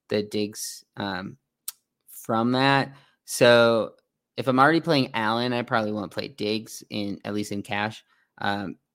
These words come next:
it's expensive, but I think in tournaments, like, playing them together and then you don't play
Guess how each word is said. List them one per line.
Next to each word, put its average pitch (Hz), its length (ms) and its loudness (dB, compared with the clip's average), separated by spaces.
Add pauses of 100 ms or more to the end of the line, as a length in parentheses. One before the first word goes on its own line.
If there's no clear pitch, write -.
(180)
it's - 100 -20
expensive, 117 640 -2
but 107 100 -2
I 110 60 -2
think 110 160 -4
in 98 80 -6
tournaments, 110 560 -4
like, - 180 -12
playing 107 240 -4
them 107 140 -4
together 107 440 -4 (480)
and 107 120 -4
then 104 140 -2
you 101 140 -4
don't 101 280 -6
play 117 400 0